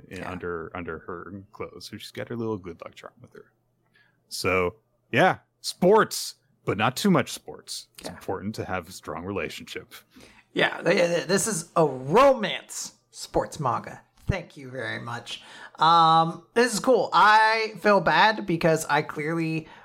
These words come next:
Speaker 2: read, like, half this chapter and then had to stop for some reason and then forgot to finish it 'cause I was like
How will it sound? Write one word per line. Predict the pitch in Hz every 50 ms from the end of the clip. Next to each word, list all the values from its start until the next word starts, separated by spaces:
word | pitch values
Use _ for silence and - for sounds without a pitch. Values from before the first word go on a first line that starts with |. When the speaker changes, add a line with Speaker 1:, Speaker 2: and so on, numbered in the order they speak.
| _ _
Speaker 2:
read, | - - 135 143 147 165 170 165 -
like, | 147 135 -
half | - 123 131 135 139 - -
this | 202 175 165 -
chapter | - - 175 165 165 165 - 196
and | 170 156
then | 143 147
had | 147 143
to | 131 127
stop | - - 139 135 147 - -
for | - 165
some | 160 - 175 160 165
reason | 170 170 175 165 165 185 185
and | 196 - 143
then | 147 139 135
forgot | - 147 139 139 147 156 -
to | 147
finish | - - 147 151 185 175 170
it | 202 208 202 -
'cause | 170 151 135
I | 135 139
was | 143 131
like | - 127 120 110 -